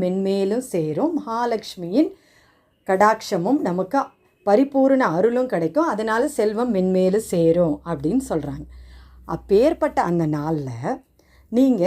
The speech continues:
ஏதாவது வாங்கணும், ஏன் தங்கமே வாங்கணும்னு சொல்லிட்டு நீங்க கடைக்கு போறீங்க. கடைக்கு போயிட்டு திரும்பி வரும்போது ஏதோ ஒரு சூழலால எதுவும் வாங்காம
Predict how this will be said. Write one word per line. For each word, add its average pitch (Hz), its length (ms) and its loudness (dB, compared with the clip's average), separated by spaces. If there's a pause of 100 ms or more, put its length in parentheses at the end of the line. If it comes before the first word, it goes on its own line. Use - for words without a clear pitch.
(120)
ஏதாவது 175 520 2
வாங்கணும், 160 540 -2
ஏன் 202 260 -2
தங்கமே 202 560 0
வாங்கணும்னு 196 640 0
சொல்லிட்டு 170 300 0
நீங்க 175 260 -2
கடைக்கு 185 400 -4
போறீங்க. 139 400 -8 (560)
கடைக்கு 277 400 2
போயிட்டு 170 460 -2 (240)
திரும்பி 339 480 2
வரும்போது 165 520 -2 (140)
ஏதோ 302 340 0
ஒரு 254 220 2
சூழலால 170 640 -4 (500)
எதுவும் 285 440 4
வாங்காம 185 500 0